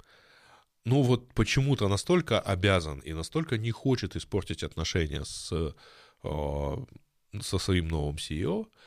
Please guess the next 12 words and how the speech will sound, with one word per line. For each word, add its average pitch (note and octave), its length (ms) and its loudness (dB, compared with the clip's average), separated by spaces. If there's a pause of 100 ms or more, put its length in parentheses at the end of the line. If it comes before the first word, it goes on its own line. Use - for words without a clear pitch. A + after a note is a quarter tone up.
(220)
что - 200 2
он F3+ 120 4
будет A#2+ 300 4
действительно G#2 540 2
вот F#2 180 4
как-то A#2+ 360 2
вот F2 180 -2 (140)
эту F#2 220 -4
шизофрению F#2 640 2
у E2+ 40 0
себя E2 280 -2
выпиливать, D3+ 580 0